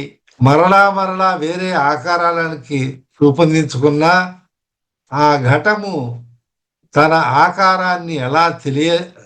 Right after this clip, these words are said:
తెలుసుకొనజాలదో, అదేవిధంగా ఈ శరీరం కూడా పుట్టుచూ గిట్టుచూ ఉన్నప్పుడు, తరువాత వేరే శరీరాన్ని ధరించినప్పుడు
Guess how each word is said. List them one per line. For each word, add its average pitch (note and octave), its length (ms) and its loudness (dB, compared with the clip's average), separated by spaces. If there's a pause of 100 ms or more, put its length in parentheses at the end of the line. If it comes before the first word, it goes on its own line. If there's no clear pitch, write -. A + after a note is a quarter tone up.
(540)
తెలుసుకొనజాలదో, D3+ 1080 0 (600)
అదేవిధంగా F3+ 920 2 (480)
ఈ - 20 4 (220)
శరీరం F3+ 460 0 (140)
కూడా D#3+ 240 2 (1600)
పుట్టుచూ F3 500 -2 (180)
గిట్టుచూ E3 440 -4 (120)
ఉన్నప్పుడు, D#3 440 -2 (200)
తరువాత D#3 480 2 (1080)
వేరే F3 320 4 (160)
శరీరాన్ని E3 760 -2 (220)
ధరించినప్పుడు D3 840 -2